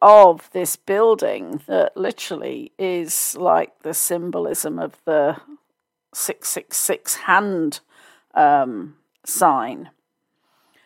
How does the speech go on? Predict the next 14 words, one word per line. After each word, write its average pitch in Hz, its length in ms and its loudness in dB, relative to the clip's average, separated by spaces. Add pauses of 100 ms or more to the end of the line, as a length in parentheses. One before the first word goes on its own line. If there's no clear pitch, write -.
(120)
No 240 180 6
wonder 240 300 2
the 180 100 -2
world 185 360 2
is 165 120 -10
now 180 220 2
waiting 180 500 0
for - 120 -12
the 180 80 -6
entire 175 640 -2
Khazarian 175 720 -2
mafia-dominated 180 1300 -2
post-war 190 760 -4
world 170 640 0